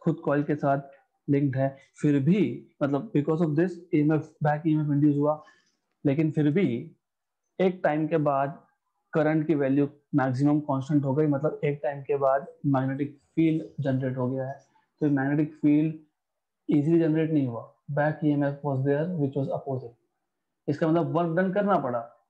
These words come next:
तो वर्क डन कहाँ गया? Energy can neither be created nor be destroyed। कहाँ गया? Stored in the form of,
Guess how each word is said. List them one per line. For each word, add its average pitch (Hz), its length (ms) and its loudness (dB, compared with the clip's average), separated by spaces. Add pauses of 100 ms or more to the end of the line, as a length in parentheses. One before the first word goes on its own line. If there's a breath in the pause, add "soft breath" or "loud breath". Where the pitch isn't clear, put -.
(720)
तो 151 60 0
वर्क 143 240 2
डन 160 140 2
कहाँ 190 200 0
गया? 135 280 -4
Energy 151 320 4 (320)
can 143 140 -2
neither 147 220 2
be 151 140 2
created 147 340 0
nor 139 160 0
be 143 100 2
destroyed। 123 340 -8 (280)
कहाँ 170 140 2
गया? 160 160 0 (500)
Stored 160 300 -2
in 156 100 0
the 147 100 -2
form 143 320 0
of, 160 120 -8